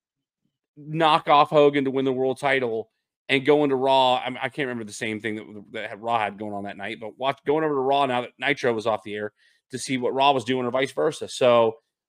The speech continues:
um, you know, it's, it's, uh,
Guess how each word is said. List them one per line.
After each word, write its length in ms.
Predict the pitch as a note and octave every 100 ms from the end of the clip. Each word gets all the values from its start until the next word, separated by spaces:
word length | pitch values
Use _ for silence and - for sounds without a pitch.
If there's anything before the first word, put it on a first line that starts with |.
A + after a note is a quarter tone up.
| _ _
um, 580 | B2+ B2+ B2+ B2 B2 - -
you 100 | C#3
know, 320 | C3 B2+ B2+
it's, 400 | C3 C3 - - -
it's, 340 | C3 A#2 -
uh, 280 | C#3 C3